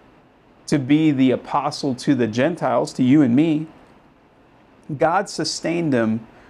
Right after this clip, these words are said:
through some pretty horrible experiences. And here's the thing. As they went through all of this difficult stuff, people were watching them, just like they watch you and me.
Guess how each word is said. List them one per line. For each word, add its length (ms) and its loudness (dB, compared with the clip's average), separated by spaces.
through 180 2
some 200 -2
pretty 580 -2
horrible 680 0
experiences. 680 -2
And 100 -6
here's 240 -2
the 100 -4
thing. 340 -6
As 260 -2
they 180 2
went 340 -2
through 300 0
all 360 0
of 200 -2
this 240 -2
difficult 720 -2
stuff, 440 -4
people 280 -2
were 160 0
watching 560 -4
them, 220 -8
just 220 -2
like 200 -2
they 100 -2
watch 340 -2
you 120 -2
and 120 -2
me. 180 -2